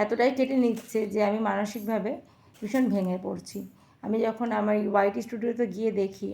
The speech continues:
আমার চ্যানেলটা দিনকে দিন ডাউন হয়ে যাচ্ছে, আমি ভীষণ চিন্তায় পড়ে যাচ্ছি, এই চ্যানেলের কাজ করাটা কি আর ঠিক হবে, নাকি বন্ধ করে দেবো, চ্যানেলটা ডিলিট করে দেবো, সেটাই ভাবছি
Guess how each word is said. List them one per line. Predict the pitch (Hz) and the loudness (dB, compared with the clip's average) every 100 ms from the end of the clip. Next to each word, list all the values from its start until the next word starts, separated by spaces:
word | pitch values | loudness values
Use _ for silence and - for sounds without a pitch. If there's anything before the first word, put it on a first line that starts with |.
| 196 | -6
আমার | 185 190 | -6 -4
চ্যানেলটা | - 208 202 208 202 202 196 | -2 -2 -2 0 2 2 0
দিনকে | 202 220 208 | -4 -4 -4
দিন | 208 196 | -2 -2
ডাউন | 185 220 226 | -2 -2 -4
হয়ে | 208 190 | -4 -4
যাচ্ছে, | 180 - 208 - - - _ | -6 -8 -10 -10 -14 -20 _
আমি | 214 214 | -8 -6
ভীষণ | 190 247 247 | -4 -2 0
চিন্তায় | 233 190 202 196 | 0 -2 -4 -4
পড়ে | 196 185 180 | -2 0 0
যাচ্ছি, | 175 - | -2 -4
এই | 196 202 | -4 -2
চ্যানেলের | 202 190 190 202 196 | -2 -2 -2 -2 0
কাজ | 190 190 | -2 -2
করাটা | 208 185 190 190 | 0 0 0 -4
কি | 196 | -6
আর | 190 - | -6 -6
ঠিক | 233 226 | -6 -2
হবে, | 185 180 - - _ _ _ - 208 | -2 -2 -12 -20 _ _ _ -6 -2
নাকি | 202 208 202 185 | -2 -2 -2 0
বন্ধ | 185 190 208 | 0 0 0
করে | 220 233 | 0 0
দেবো, | 214 214 | 0 -2
চ্যানেলটা | 208 185 196 190 | -2 -2 -2 -2
ডিলিট | 202 214 - | -2 -2 -2
করে | 214 180 | -2 0
দেবো, | 180 190 | -4 -6
সেটাই | 202 208 190 | -6 -6 -4
ভাবছি | 185 175 - | -4 -6 -8